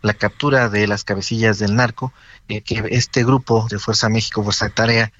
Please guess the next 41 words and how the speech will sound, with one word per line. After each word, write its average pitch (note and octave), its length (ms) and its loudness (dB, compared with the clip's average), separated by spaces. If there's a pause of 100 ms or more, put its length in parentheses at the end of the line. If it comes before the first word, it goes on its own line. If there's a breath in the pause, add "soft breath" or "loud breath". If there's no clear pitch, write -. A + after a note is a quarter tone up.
(280 loud breath)
vendría A2+ 480 0
a A2+ 320 -4
sustituir B2+ 640 -6 (360)
a B2 240 0
la G#2+ 120 0
colaboración A2 680 0
que - 80 -4
se B2 160 2
dio A#2+ 160 4
entre A#2+ 240 0
la G#2 180 -2
dea A#2 300 0 (340 loud breath)
y A2+ 120 0
el G#2 80 0
grupo A#2 320 2
de A2 80 6
élite G#2+ 340 0
de G2+ 120 2
la G2 280 2
Marina, A2 540 2 (280 loud breath)
que G2+ 120 -6
fue A2+ 120 0
conducido A2 500 2
en G#2+ 60 2
su A2 140 2
momento A2 300 4
de G2+ 80 4
manera G#2 260 4
muy A2 160 4
exitosa - 540 0
por - 200 -18
el - 60 -6
almirante G2 360 -4 (340)
Antonio G#2 400 -4
Ortega G2+ 320 -2
Siu, C#3+ 240 4 (580 loud breath)
desarticulado, A#2 920 0
eh, G#2+ 120 -20 (180)
debido A2 280 -4
al, G2 160 -10 (160)
al F#2+ 300 -10